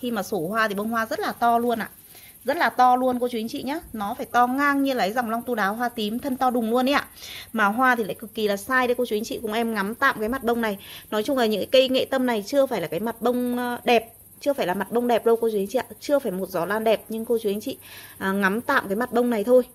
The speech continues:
Đó. Hoa của nó cực kỳ là xinh như thế này. Đấy, thì ở đây thì em có hai cái lô Hoàng Thảo Nghệ Tâm nhá. Một cái lô này thì xanh lá này cô chú anh chị này.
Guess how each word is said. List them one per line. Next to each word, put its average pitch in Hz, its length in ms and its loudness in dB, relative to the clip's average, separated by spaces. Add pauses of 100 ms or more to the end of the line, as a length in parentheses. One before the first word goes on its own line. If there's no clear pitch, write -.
Đó. 185 260 -10 (420)
Hoa 247 180 0
của 196 120 -2
nó 165 100 -2
cực 220 200 -12
kỳ 214 120 2
là 196 100 6
xinh 247 240 0
như 240 100 4
thế 214 100 0
này. 240 160 2 (400)
Đấy, 214 200 -6
thì 254 140 -2
ở 190 180 2
đây 262 200 4
thì 269 100 -2
em 254 160 -2
có 214 220 -2
hai 285 260 -2
cái 240 100 -2
lô 262 180 8
Hoàng 247 200 -4
Thảo 196 160 -8
Nghệ 202 200 -8
Tâm 262 180 2
nhá. 277 80 2
Một - 500 -10
cái 226 60 0
lô 277 180 8
này 240 240 0
thì 208 180 -6
xanh 269 280 -2
lá 220 260 -2
này 302 120 -2
cô 254 80 0
chú 247 100 -8
anh 226 100 -4
chị 294 140 -6
này. 220 200 -4